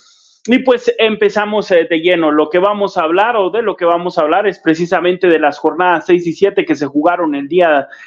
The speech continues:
de ayer, eh, de la selección, eh, femenina de fútbol, de la tabla de posiciones.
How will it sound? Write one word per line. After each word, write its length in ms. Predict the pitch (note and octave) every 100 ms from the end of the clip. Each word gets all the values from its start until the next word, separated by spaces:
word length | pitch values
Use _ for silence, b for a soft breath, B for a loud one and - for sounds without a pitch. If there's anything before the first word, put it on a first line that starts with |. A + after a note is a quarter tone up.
| B B
de 120 | -
ayer, 440 | D#3+ E3 G#3 B3+ A#3+
eh, 640 | F#3 F3+ F3 D#3+ D3+ C#3 C3 _ _ _ _ _ _ _ -
de 260 | D#3 D3+ F3
la 400 | F3+ E3+ D#3+ D#3+
selección, 540 | - E3+ D#3+ - G#3
eh, 160 | G3 F3
femenina 540 | F3+ E3 F#3 G#3 F#3
de 220 | D#3 D#3+
fútbol, 440 | D#3+ G#3 E3 A#3 A#3+
de 120 | G3+
la 120 | D#3+
tabla 320 | D#3 G3 G3
de 120 | E3+ E3
posiciones. 840 | E3+ D#3+ E3 - A#3 C4+ C4 -